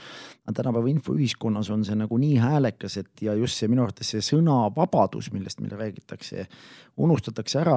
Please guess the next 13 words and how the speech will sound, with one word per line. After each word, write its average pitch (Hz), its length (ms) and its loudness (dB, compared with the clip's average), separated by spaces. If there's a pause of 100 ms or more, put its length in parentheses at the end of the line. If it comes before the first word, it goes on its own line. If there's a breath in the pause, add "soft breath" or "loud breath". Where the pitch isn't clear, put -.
(160)
et - 320 -10
minu 127 160 2
arvates 110 300 -6
sõnavabadus 127 680 2
tähendab 107 400 -2
ka 107 140 -4
tegelikult 127 560 -4
oma 117 160 2
sõnade 113 320 0
eest - 160 -10
teatud 107 260 -4
vastutuse - 520 -2
kandmist. - 560 2